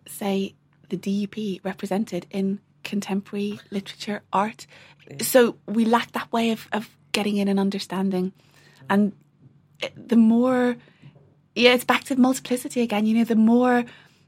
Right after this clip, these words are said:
Speaker 1: overlapping, contradictory, um,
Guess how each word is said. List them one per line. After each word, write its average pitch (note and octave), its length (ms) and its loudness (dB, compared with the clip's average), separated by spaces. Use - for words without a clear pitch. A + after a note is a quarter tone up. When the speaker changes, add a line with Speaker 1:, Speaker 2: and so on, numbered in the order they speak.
Speaker 1:
overlapping, A3+ 840 -2
contradictory, A3 1500 -6
um, G3 380 -6